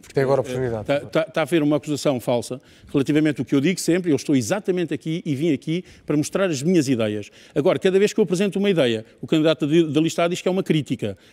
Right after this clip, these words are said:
Speaker 2: Portanto, eu às duas por três já não sei o que é que se possa apresentar mais alguma ideia, porque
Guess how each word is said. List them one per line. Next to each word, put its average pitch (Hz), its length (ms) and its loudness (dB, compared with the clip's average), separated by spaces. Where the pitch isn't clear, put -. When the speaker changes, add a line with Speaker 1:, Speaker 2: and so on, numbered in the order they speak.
Speaker 2:
Portanto, 240 180 -2
eu 139 140 2
às 135 120 2
duas 143 140 4
por - 100 -14
três 156 140 2
já 170 120 0
não 175 100 0
sei 175 140 4
o - 20 -4
que - 80 0
é 170 60 0
que - 80 -12
se - 80 -10
possa 180 240 -2
apresentar 156 360 -2
mais 147 180 -2
alguma 147 260 0
ideia, 165 260 2
porque 208 340 0